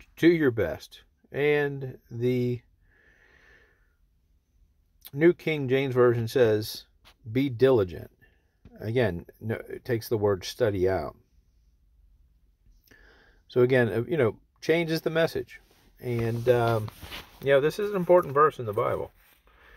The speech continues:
And so that's why it's important to use the King James Version of the Bible. All right, let's take a look at another, at another verse.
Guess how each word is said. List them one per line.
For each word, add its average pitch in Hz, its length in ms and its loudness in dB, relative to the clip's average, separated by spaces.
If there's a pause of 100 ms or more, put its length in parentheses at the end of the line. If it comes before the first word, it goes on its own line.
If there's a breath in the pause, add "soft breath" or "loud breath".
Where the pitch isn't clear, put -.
(320 soft breath)
And 117 100 -6
so 127 120 2
that's 131 200 6
why 135 200 4
it's 127 80 2
important 131 300 0
to 123 100 -4
use 151 160 -8
the 117 80 -16
King 98 260 -12
James 85 220 -4
Version 78 180 -4
of - 160 -4
the - 180 -10
Bible. - 360 -8
All 117 80 6
right, 110 100 4
let's - 180 0 (220)
take 139 200 2
a 127 40 0
look 120 380 2
at 113 180 -2
another, 107 680 -2 (1120 loud breath)
at 120 120 0
another 135 380 4
verse. 110 500 0